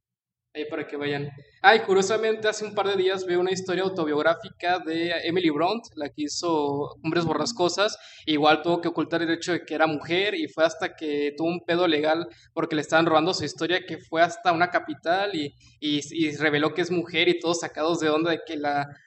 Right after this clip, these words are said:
la au-, el autor de tal obra era una mujer. No lo podían ni creer.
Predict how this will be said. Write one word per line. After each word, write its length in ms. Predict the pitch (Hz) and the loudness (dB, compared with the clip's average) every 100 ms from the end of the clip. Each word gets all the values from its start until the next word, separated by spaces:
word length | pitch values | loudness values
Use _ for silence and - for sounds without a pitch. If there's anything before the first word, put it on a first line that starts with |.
| _ | _
la 160 | 151 151 | 2 4
au-, 180 | 151 151 | 2 -2
el 180 | 175 151 | 0 2
autor 480 | 156 - 175 196 185 | 2 0 0 0 0
de 120 | 185 | -4
tal 320 | 147 165 170 | 0 2 2
obra 340 | 175 170 170 175 | 0 0 0 0
era 100 | 175 | 0
una 140 | 170 | -2
mujer. 340 | 170 - 202 233 - 156 | -2 -4 -6 -8 -12 -4
No 100 | 160 | -2
lo 140 | 170 | -2
podían 260 | 160 165 156 | -2 -4 -4
ni 60 | |
creer. 300 | - 151 - | -6 -8 -8